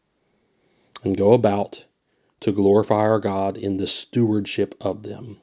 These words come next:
And we see that stewardship being played out here in the life of Job. He's our example here. So let us consider these. There are the,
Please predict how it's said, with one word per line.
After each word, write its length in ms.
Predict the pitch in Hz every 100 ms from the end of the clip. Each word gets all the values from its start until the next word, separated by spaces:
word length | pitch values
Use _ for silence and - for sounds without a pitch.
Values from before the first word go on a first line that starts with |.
| _ _
And 120 | 104
we 120 | 98
see 260 | 98 104 101
that 220 | 98 95
stewardship 760 | - - 117 110 98 - 110 110
being 220 | 101 101
played 260 | - 104
out 220 | 101 101 -
here 240 | 107 104
in 80 | 104
the 40 |
life 300 | 101 104 104
of 80 | 110
Job. 420 | - 110 90 87 -
He's 240 | 104 101
our 180 | 101 104
example 540 | 104 104 113 127 -
here. 380 | - - - - _ _ _ _ _ _ _ _ - - - - -
So 180 | - 135
let 160 | 135 151
us 140 | 143
consider 480 | 143 135 - 92 95
these. 420 | 104 131 131 -
There 240 | 110 127 143
are 80 | 123
the, 160 | 127